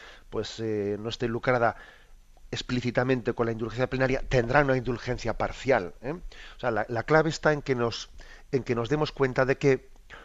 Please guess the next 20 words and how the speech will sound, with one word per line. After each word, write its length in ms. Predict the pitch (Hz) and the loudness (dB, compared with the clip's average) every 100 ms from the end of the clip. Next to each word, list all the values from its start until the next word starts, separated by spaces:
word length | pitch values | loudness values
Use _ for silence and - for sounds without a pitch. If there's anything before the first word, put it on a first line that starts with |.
| - - | -12 0
por 180 | 123 | 6
esa 580 | 135 139 143 135 131 127 - | 8 6 4 4 4 2 0
comunión 520 | - 135 123 127 151 139 | 0 2 2 2 2 4
de 80 | |
los 160 | 123 117 | 2 4
santos 640 | 143 139 120 - 82 - - - - | 4 2 2 -8 -12 -12 -16 -20 -10
que 100 | - | -6
tenemos 400 | 123 120 143 135 | -2 2 2 2
entre 260 | 117 113 147 | -2 0 2
nosotros, 720 | 143 - 123 - - - - - - - 92 - - - - | 2 0 -2 0 -4 -6 -12 -18 -20 -20 -20 -20 -20 -20 -10
es 220 | 113 - - | -8 -8 -4
de 180 | 123 123 | 0 2
la 100 | 117 | 2
sobreabundancia 1040 | - 123 120 127 120 120 120 170 156 120 | 0 0 4 2 2 -2 2 2 2 0
de 100 | 123 | 2
los 140 | 147 - | 0 0
santos, 500 | 107 104 - 147 - - - - | -4 -4 -6 -6 -6 -16 -20 -4
de 100 | 120 | 2
la 140 | 120 | 4
bo-, 160 | 117 120 | 4 2